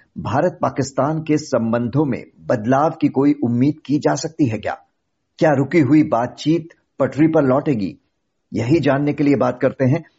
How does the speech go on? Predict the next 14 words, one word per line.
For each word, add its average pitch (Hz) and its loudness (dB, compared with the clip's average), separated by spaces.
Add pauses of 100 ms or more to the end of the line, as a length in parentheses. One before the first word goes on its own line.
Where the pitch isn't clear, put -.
(200)
डॉक्टर 123 0
सुधीर 123 0
बिष्ट 156 -4
से, 78 -12 (360)
जो 113 -2
दिल्ली 127 2
के 131 0 (120)
आईपी 143 0
कॉलेज 127 -2
में 131 -2
प्रोफेसर 117 -4
हैं। 82 -16 (840)
प्रोफेसर 175 0
बिष्ट, - -2